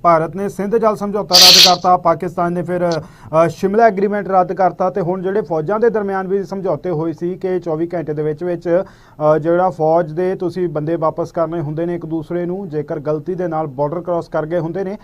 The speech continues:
ਹਾਲਾਂਕਿ ਇਹ ਵੀ, ਅਹ, ਚਲੋ ਅਸੀਂ ਮੰਨਦੇ ਹਾਂ ਕਿ ਚੌਵੀ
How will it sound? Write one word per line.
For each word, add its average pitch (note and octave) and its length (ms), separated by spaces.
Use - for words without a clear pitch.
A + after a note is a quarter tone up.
ਹਾਲਾਂਕਿ G#3+ 380
ਇਹ C4+ 120
ਵੀ, C#4 320
ਅਹ, F#3 280
ਚਲੋ G3 320
ਅਸੀਂ G3+ 140
ਮੰਨਦੇ F3 300
ਹਾਂ G#3+ 80
ਕਿ A#3 120
ਚੌਵੀ G3+ 380